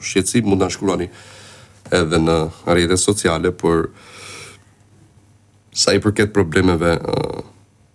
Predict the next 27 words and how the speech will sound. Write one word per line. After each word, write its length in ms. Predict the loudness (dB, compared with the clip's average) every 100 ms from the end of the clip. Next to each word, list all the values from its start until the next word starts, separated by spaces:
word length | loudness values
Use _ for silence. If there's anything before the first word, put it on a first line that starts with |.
| _ _ _ _ _ _ -20 _ _ 0
tuaja. 400 | 2 4 2 0 -6 _ _ _ _ _ _ _ _ _ _ _ _ _ _ _ _ _ _ -2
Jo, 160 | 2 2 0
akoma 380 | 2 2 2 2
ende 240 | 0 -2
nuk 80 | -10 0
ka 160 | 0 0
një 240 | 0 0 2
vendim 320 | 2 2 0
për 80 | -4
sa 160 | -2
i 80 | -4
përket 300 | -2 -4 0
tridhjetë 240 | 0 2 0
mijë 160 | 0
lekëshit. 340 | 2 0 -4 -12 -20 -12 -8
Ne 80 |
kemi 160 | -2 0
thënë 300 | 0 0 -2
edhe, 200 | -2 -4 -8 -20 _ _ _ -20 -20 -20 _ _ _ _ _ _ _ -8
ë, 100 | -2 0
në, 100 | 0 0 -4 -6 -20 _ _ _ _ _ _ _ _ _ _
në 140 | -4 0
emision 320 | 0 0 0
për 160 | 0 2
një 160 | 4
javë, 340 | 4 0 -2 -4 -8 -20 _ _ -20 -2
edhe 160 | 2